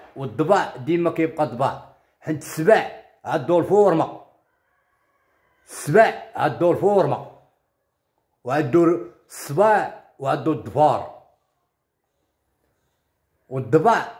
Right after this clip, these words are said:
ما عندوش الفورمه. علاش الضبع خايب؟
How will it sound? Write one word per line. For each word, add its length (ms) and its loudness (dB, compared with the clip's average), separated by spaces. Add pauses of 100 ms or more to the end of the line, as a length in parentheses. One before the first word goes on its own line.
(120)
ما 180 -4
عندوش 360 -2
الفورمه. 580 0 (960)
علاش 220 0
الضبع 460 -4 (920)
خايب؟ 460 0